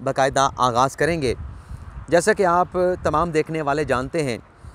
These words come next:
कि चार अप्रैल दो हज़ार बाईस को जज रिटायर्ड मकबूल बाकर सुप्रीम कोर्ट के जज की हैसियत से रिटायर्ड हो गए और उनकी, नाज़रीन, रिटायरमेंट के बाद चंद अहम डेवलपमेंट हुई,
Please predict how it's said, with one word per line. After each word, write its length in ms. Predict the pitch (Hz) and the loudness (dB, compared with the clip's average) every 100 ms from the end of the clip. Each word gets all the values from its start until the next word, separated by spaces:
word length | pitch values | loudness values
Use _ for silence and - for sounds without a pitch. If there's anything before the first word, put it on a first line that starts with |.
| - - - | -20 -10 -4
कि 60 | 175 | -2
चार 340 | - 175 202 | 2 4 4
अप्रैल 340 | 180 151 175 | 2 0 -2
दो 140 | 156 147 | 0 0
हज़ार 380 | 147 143 147 139 | 0 0 0 0
बाईस 360 | 123 131 170 - | 0 0 0 0
को 120 | 151 123 - - - - - - - | 0 0 -4 -14 -14 -16 -12 -12 0
जज 220 | 175 185 | 0 4
रिटायर्ड 380 | 202 - 165 165 | 2 4 2 2
मकबूल 340 | 160 - 185 | -4 -2 -2
बाकर 480 | 147 135 135 160 120 - - - - - - - | 2 0 2 0 0 -6 -16 -16 -16 -16 -14 -4
सुप्रीम 340 | 170 190 214 | 0 2 0
कोर्ट 300 | 196 180 190 | 0 0 0
के 180 | - 185 | 0 -2
जज 280 | 135 156 165 | 2 0 0
की 160 | - 170 | -2 -2
हैसियत 360 | 135 151 147 | 0 0 0
से 180 | - 151 | 2 0
रिटायर्ड 360 | 135 127 131 120 | 0 2 2 2
हो 100 | 117 | 0
गए 180 | 117 - - - - - - - | 0 -2 -8 -16 -18 -18 -10 4
और 180 | 151 202 | 6 8
उनकी, 260 | 233 247 | 4 2
नाज़रीन, 220 | 214 185 196 | 2 2 0
रिटायरमेंट 420 | 180 170 190 180 | 2 0 0 -4
के 100 | 170 | 0
बाद 300 | 143 160 175 | 2 2 2
चंद 260 | 190 175 151 | -2 -2 0
अहम 180 | 160 | -2
डेवलपमेंट 480 | 147 135 135 170 165 | 0 0 0 -2 -2
हुई, 200 | 156 147 | -2 -2